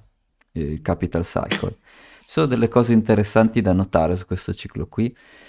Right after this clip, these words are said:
è che una delle, una delle caratteristiche che lo rende difficile da gestire, o che da-, non è il primo che capita, no? Nella storia dell'umanità è successo più e più volte, però continua a capitare, vabbè, un po' perché non impariamo mai dagli errori, ok?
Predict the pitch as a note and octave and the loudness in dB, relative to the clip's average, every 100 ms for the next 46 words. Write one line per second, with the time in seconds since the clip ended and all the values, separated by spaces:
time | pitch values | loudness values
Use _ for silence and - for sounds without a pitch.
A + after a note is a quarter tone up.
0 | - - B2 A#2 B2+ A2 G#2+ - _ _ | -20 2 2 4 6 6 4 -6 _ _
1 | A#2+ C#3 C#3 C3 A#2 A2 G#2+ G2+ G2+ _ | 2 6 6 6 6 6 4 2 -2 _
2 | _ _ _ - - - A#2 A2+ A#2 A2+ | _ _ _ -20 -20 0 2 4 4 4
3 | B2 A2+ - B2 A2+ C3 - D3+ E3+ F3 | 6 6 6 4 4 0 -2 -2 2 0
4 | D#3+ - - - - G#2+ G#2 A2 A#2+ A#2+ | -2 -10 -12 -4 2 6 6 8 8 6
5 | A#2+ G#2+ - - G2 G#2 - A2+ A2 C#3 | 6 4 0 -10 -6 -6 -2 -2 0 2
6 | A2+ G2 F#2+ F#2 - G2 F#2 A#2 G#2 G2+ | 4 4 2 -4 -2 -2 2 2 2 0
7 | D2 - - G#2 - _ G#2 G2+ G#2+ G2+ | 0 -2 -4 -6 -6 _ 2 4 6 4
8 | G#2 G2+ G2 F#2+ - G2 - G2+ E2+ E2+ | 2 2 2 2 2 2 2 -4 -2 0
9 | F2+ D#2 E2+ F#2+ - E2+ F2+ F#2 E2+ E2 | 0 -2 -4 -6 -2 -2 -2 -2 0 0
10 | F#2 D#2 - - G2 - F#2 - G2 E2 | 0 -2 -2 -8 -14 -8 -8 -4 -2 -2
11 | G2+ - - G#2 F2 - _ - G2 A#2 | -4 -6 0 2 2 0 _ -4 0 2
12 | G2 F#2+ F#2+ B2 F2 F2 F#2+ D#2+ F#2 E2+ | 2 0 -2 0 4 4 4 2 0 0
13 | G2+ G#2 G2+ - F2+ E2+ D#2+ E2 D#2+ E2+ | 2 2 2 0 0 0 0 -2 0 0
14 | E2 D#2 F#2+ G2 - D2 - - - G2+ | -2 -4 -4 -6 -6 -10 -10 -10 -4 -4